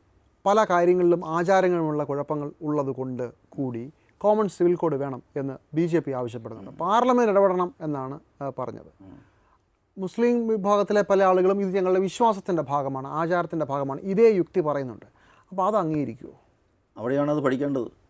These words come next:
Speaker 2: എന്താ ചെയ്തത് സർക്കാർ? സർക്കാർ ഉടനെ തന്നെ ഏകീകൃത സിവിൽ കോഡ് കൊണ്ടുവരാനായിട്ട് നി-, പാർലമെന്റിലൊന്നും ബില്ല് കൊണ്ടുവന്നില്ലല്ലോ.
Speaker 1: അല്ല,
Speaker 2: ഒരു ആശയം.
Speaker 1: ബി ജെ പിയുടെ,
Speaker 2: അല്ല, ഒരു
Speaker 1: ബി ജെ പിയുടെ
Speaker 2: ആശയം.
Speaker 1: ആവശ്യമാണല്ലോ.
Speaker 2: അല്ലല്ല, ഒരു ആശയമാണ്.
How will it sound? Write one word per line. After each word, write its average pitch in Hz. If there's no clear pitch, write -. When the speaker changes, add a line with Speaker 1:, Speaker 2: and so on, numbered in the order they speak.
Speaker 2:
എന്താ 123
ചെയ്തത് 139
സർക്കാർ? 123
സർക്കാർ 135
ഉടനെ 135
തന്നെ 139
ഏകീകൃത 135
സിവിൽ 135
കോഡ് 135
കൊണ്ടുവരാനായിട്ട് 135
നി-, 104
പാർലമെന്റിലൊന്നും 131
ബില്ല് 127
കൊണ്ടുവന്നില്ലല്ലോ. 127
Speaker 1:
അല്ല, 220
Speaker 2:
ഒരു 151
ആശയം. 175
Speaker 1:
ബി 247
ജെ 214
പിയുടെ, 269
Speaker 2:
അല്ല, -
ഒരു 160
Speaker 1:
ബി 143
ജെ 185
പിയുടെ 165
Speaker 2:
ആശയം. -
Speaker 1:
ആവശ്യമാണല്ലോ. 196
Speaker 2:
അല്ലല്ല, 170
ഒരു 160
ആശയമാണ്. 208